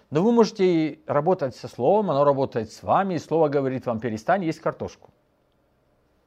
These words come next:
Ну, я же молюсь за печень. При чём здесь "перестань есть картошку"? И вы снова продолжаете молиться:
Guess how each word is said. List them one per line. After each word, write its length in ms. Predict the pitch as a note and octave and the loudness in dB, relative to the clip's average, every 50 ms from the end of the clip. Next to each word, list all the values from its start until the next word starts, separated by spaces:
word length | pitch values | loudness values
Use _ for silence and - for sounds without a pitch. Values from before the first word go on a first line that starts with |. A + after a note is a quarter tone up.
| _ _ _ _ _ _ _ _ _ _ _ _ _ _ _ _ _ _ _ _ _ _ _ _ _ _ _ _ _ _ _ _ _ - | _ _ _ _ _ _ _ _ _ _ _ _ _ _ _ _ _ _ _ _ _ _ _ _ _ _ _ _ _ _ _ _ _ -6
Ну, 200 | A#2 B2+ C3+ C3 | -2 0 2 6
я 180 | C3+ F3+ G3+ | 8 10 8
же 120 | F3+ D3+ E3+ | 8 8 6
молюсь 260 | D#3 D#3 D#3+ D#3+ C3 | 6 6 6 6 4
за 100 | C3 D#3 | 2 2
печень. 420 | - - D#3 B2 - - F#2+ F2+ | 4 6 4 4 4 2 -4 -6
При 140 | - C3 C3+ | -6 -6 -6
чём 300 | - - F#3+ G3+ G3+ D#3+ | 0 2 2 4 4 4
здесь 160 | D3+ E3 - | 2 0 0
"перестань 560 | - - D3+ D#3 C#3+ - - D#3+ D#3+ D3+ B2 | 0 0 0 0 0 4 4 4 6 6 4
есть 160 | A#2+ C3+ C3 - | 0 0 -2 -4
картошку"? 580 | - - A#2+ - - G#2 E2 - - - _ _ _ _ _ _ _ _ _ _ _ _ _ _ _ _ _ _ _ _ _ _ _ _ _ _ _ _ _ _ _ _ _ _ _ _ - | -4 -4 -4 -2 -4 -4 -4 -6 -10 -18 _ _ _ _ _ _ _ _ _ _ _ _ _ _ _ _ _ _ _ _ _ _ _ _ _ _ _ _ _ _ _ _ _ _ _ _ 4
И 60 | D3 | 4
вы 140 | C3 A#2 A2 | 6 6 2
снова 280 | - - C#3+ F3+ A3+ | 4 6 8 10 10
продолжаете 640 | G#3+ E3+ D3 A#2 A2+ A2+ A2 B2+ D3+ F#3 E3+ - D#3+ | 10 8 6 4 4 4 6 6 6 6 4 0 -2
молиться: 540 | C#3 B2 G2+ F#2 A2 A2 - - - A2+ | -2 -2 -2 -2 -4 -4 -4 -6 -8 -8